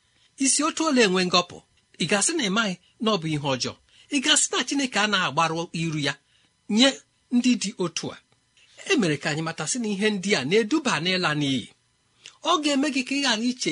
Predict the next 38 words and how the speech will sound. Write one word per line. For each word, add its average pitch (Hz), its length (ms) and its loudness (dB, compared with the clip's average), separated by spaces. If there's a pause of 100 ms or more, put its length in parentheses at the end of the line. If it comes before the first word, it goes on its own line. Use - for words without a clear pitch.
echiche 196 420 -6
ndụ 185 340 -8
nye 180 240 0
onwe 220 300 4
gị, 175 160 -4 (880)
ka 302 60 -2
ị 339 120 2
ghara 269 240 2
ịmata 254 340 0
ụzọ 226 280 -2
nke 139 200 -8
Chineke. 123 440 -6 (1040)
Mgbe 240 200 -2
ị 381 140 4
gara 196 240 0
tiba 214 360 -2
aka 185 300 -4
ebe 226 280 -2
ahụ 233 260 -4 (200)
ị - 140 -8
na-etiba 160 380 -2
aka, 160 200 -4
ị 233 180 -2
na-achọ 190 400 0
ikike, 180 440 -6 (420)
ị 311 200 -2
na-achọ 185 400 -2
amamihe, 123 580 -4 (240)
ị 330 200 -2
na-achọ 185 440 -2
mmụta. 143 420 -4 (920)
Emewo 381 400 0
ka 294 140 -8
anyị 277 180 0
mata 285 300 -2
na 311 100 -4
ọ 302 80 -2
bụ 262 120 -4